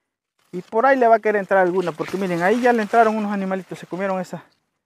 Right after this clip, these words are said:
esas dos pequeñas. Solo que Tejoncito ahorita que lo solté, prefirió irse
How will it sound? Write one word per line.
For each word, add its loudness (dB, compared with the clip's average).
esas -4
dos -6
pequeñas. -8
Solo -6
que -4
Tejoncito -4
ahorita -2
que -2
lo 0
solté, 4
prefirió 6
irse 2